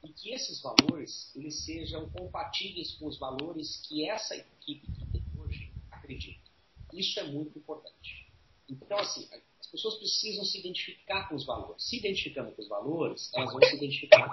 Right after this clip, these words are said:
é, automaticamente, é, com a cultura, porque isso faz pa-, não é estranho pra vida delas, é, é,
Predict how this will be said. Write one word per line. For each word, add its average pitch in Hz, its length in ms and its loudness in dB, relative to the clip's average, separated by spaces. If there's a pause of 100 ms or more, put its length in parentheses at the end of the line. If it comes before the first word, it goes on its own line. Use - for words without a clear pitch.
(480)
é, 120 280 6
automaticamente, 143 1200 4 (140)
é, 165 80 2
com 202 160 6
a 214 80 8
cultura, 175 640 6
porque 147 260 4
isso 196 580 6 (240)
faz 156 200 12 (160)
pa-, 151 240 12
não 156 200 10
é 175 80 12
estranho 180 800 12
pra 131 240 12
vida 123 220 12
delas, 101 420 8
é, 113 40 2
é, - 500 2